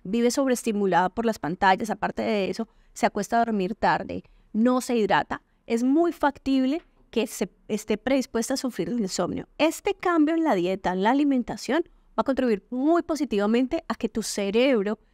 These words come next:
y tus procesos hormonales a nivel cerebral funcionen de forma correcta. ¿Cuáles son esas grasas saludables? Volvemos y las repetimos. El aguacate, el aceite de oliva,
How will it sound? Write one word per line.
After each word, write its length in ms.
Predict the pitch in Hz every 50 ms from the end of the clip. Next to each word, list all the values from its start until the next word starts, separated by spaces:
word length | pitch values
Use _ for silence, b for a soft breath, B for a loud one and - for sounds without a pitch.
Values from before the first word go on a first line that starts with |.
| _ _ _
y 120 | 254 240
tus 160 | - 220 -
procesos 520 | - - - 180 - 190 185 - 226 226 -
hormonales 580 | 294 285 247 202 185 190 196 202 202 220 -
a 20 | 269
nivel 240 | 262 233 - - -
cerebral 460 | - 233 247 240 190 - - - -
funcionen 840 | - - 277 294 294 294 - - - 330 330 320 302 294 294 302 294 - -
de 100 | 208 214
forma 320 | - - 147 - - 180
correcta. 440 | - - 180 165 156 - - _ _ _
¿Cuáles 340 | 285 277 269 277 285 277
son 120 | - 294 269
esas 200 | 269 - 262 233
grasas 280 | 240 233 233 254 247
saludables? 680 | - 247 233 202 185 185 190 190 220 262 302 339 - - - _ _
Volvemos 460 | - 165 170 175 208 - - 196 -
y 40 | 247 233
las 100 | 208 202
repetimos. 480 | 190 - 165 - - 233 - 190 - -
El 160 | 214 214 202
aguacate, 840 | 175 180 190 - 185 - - - 226 269 294 - _ 220 269 - - _ _ - - _ _ -
el 60 | -
aceite 320 | 185 - 202 190 - 196
de 40 | 190
oliva, 480 | 202 226 277 285 269 226 226 233 240